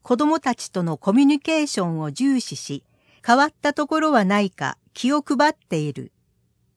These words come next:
これからも子どもたちの見守りを通じて、安心安全なまちづくりに貢献していきたい。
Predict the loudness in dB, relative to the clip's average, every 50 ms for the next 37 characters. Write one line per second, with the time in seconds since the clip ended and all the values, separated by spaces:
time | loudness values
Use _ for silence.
0 | _ _ _ _ _ 0 2 2 2 0 0 0 2 2 2 2 2 0 -2 -4
1 | -6 _ _ _ _ 0 0 2 2 2 0 0 0 -2 -2 -2 -2 -4 -2 -2
2 | -2 0 2 2 4 4 4 4 4 2 2 0 0 0 -2 -2 -2 -2 0 0
3 | -2 -4 -8 -8 -6 -6 -6 -6 -8 _ _ _ _ _ _ _ _ _ -4 0
4 | 0 2 2 0 -2 0 0 2 2 2 0 -4 _ _ _ 0 0 2 2 2
5 | 2 2 0 2 2 2 2 2 4 4 2 2 0 -2 -2 -2 -4 -4 -2 -2
6 | -2 -2 -2 -2 -4 -2 2 2 2 2 2 0 0 0 2 0 0 -2 -2 -2
7 | 0 0 -2 -4 -8 -6 -4 -4 -4 -4 -6